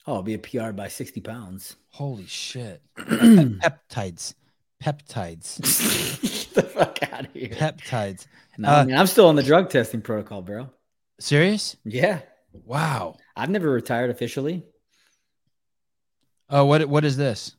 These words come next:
Speaker 1: I was just three eighty-five. It was the, I, that was a warm, I warmed up to three eighty-five, like, pretty quick. No belt. I was happy about that.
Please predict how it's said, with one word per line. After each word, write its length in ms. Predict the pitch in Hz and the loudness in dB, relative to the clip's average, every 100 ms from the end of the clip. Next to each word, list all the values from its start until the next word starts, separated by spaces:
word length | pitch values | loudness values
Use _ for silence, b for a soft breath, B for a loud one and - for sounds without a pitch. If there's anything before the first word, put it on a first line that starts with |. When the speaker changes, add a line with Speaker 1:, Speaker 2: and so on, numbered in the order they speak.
| _ _ _ | _ _ _
Speaker 1:
I 100 | 165 | -6
was 80 | 185 | -4
just 180 | 160 - | -4 -6
three 180 | 113 107 | -6 -6
eighty-five. 500 | 98 90 90 95 92 | -6 -10 -14 -12 -10
It 60 | |
was 160 | 117 107 | -8 -8
the, 160 | 104 95 - - | -10 -14 -16 -8
I, 140 | 123 151 | 0 2
that 140 | 156 | 2
was 100 | 151 | 2
a 60 | 117 | 0
warm, 260 | 104 117 - | 0 -4 -4
I 80 | 123 | -2
warmed 260 | 135 131 | -2 0
up 140 | 127 - | -2 -4
to 80 | 110 | -12
three 220 | 120 113 | -8 -6
eighty-five, 420 | 107 - 104 101 | -8 -8 -12 -10
like, 200 | 101 - | -12 -12
pretty 180 | 113 107 | -12 -12
quick. 480 | - 107 104 _ - | -10 -10 -10 _ -12
No 180 | 120 120 | -6 -4
belt. 360 | 110 110 110 | -4 -6 -8
I 40 | 127 | -10
was 100 | 107 | -10
happy 260 | 95 - | -12 -12
about 200 | 95 92 | -14 -14
that. 260 | 101 101 | -14 -16